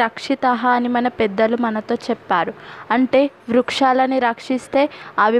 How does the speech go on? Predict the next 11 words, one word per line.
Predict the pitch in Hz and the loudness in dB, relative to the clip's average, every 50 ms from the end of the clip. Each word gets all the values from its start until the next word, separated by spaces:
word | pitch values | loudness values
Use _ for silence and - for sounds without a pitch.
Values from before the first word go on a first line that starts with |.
| 240 240 | 2 2
మనల్ని | 233 240 240 233 233 247 262 262 254 220 | 0 0 0 0 0 0 2 2 2 0
రక్షిస్తాయని | 214 - - - 254 240 - - - 254 226 226 226 220 220 226 233 233 220 208 | 0 -2 -4 -4 -4 -4 -4 -2 0 2 2 4 4 2 0 0 -2 -2 -2 -2
అర్థం. | 196 185 180 175 - - - - - - - - - 370 269 262 | -2 -4 -6 -6 -6 -6 -8 -16 -20 -20 -20 -14 -6 0 4 6
ఈ | 262 254 | 6 6
రోజులలో | 254 247 240 233 262 262 262 254 262 269 269 - | 6 4 4 2 2 0 2 2 2 0 0 0
ప్రకృతి | - 233 226 - - 247 254 - - 262 254 247 | -2 -2 -2 -2 -2 -4 -4 0 2 2 2 4
అనేది | 240 240 240 233 226 269 294 294 - - - - | 2 2 0 2 2 2 0 0 -2 -12 -4 -2
కలుషితం | 247 226 220 226 - - 254 - 254 240 233 220 208 | 2 2 2 2 2 0 0 0 2 2 2 2 2
అవుతుంది. | 208 208 - - 196 190 185 - - 202 | 2 0 -2 -4 -4 -2 -2 0 0 2
అది | 214 233 240 - - | 2 2 0 2 2
కేవలం | 247 226 226 226 233 240 247 | 4 4 4 4 4 4 4